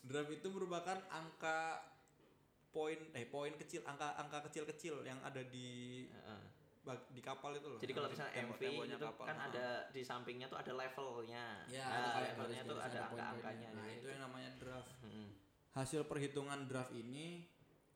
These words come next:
Speaker 1: eh, akan menghasilkan berapa muatan yang sudah termuat di
Speaker 2: Hmm.
Speaker 1: kapal itu,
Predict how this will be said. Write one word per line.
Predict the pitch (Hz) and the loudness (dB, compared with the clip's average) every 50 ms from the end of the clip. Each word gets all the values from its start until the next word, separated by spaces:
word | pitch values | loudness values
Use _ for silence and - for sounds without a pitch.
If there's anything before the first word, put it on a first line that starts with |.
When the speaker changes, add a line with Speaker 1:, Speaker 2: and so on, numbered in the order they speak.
| - _ - - - - | -20 _ -20 -18 -14 -6
Speaker 1:
eh, | - 123 120 117 113 110 104 | -2 0 2 4 4 4 2
akan | 120 127 127 123 123 | 2 2 0 0 0
menghasilkan | 127 127 123 120 117 - 120 123 120 - - 147 156 160 160 160 - - - - - - | 0 0 0 0 0 0 -2 -4 -2 0 2 2 2 2 -2 -6 -10 -14 -20 -20 -20 -8
berapa | - 131 131 127 - 156 156 | 0 2 2 4 4 2 2
muatan | 160 156 151 151 - 147 | 4 4 4 4 4 2
yang | 147 147 147 | 2 2 2
sudah | 143 127 | 4 4
termuat | 123 135 131 131 135 135 | 4 2 2 0 0 0
di | 107 127 | 0 2
Speaker 2:
Hmm. | 107 127 | 2 2
Speaker 1:
kapal | 123 - 131 127 123 | 2 4 2 2 2
itu, | 135 135 - 139 135 | 0 -2 -2 -4 -2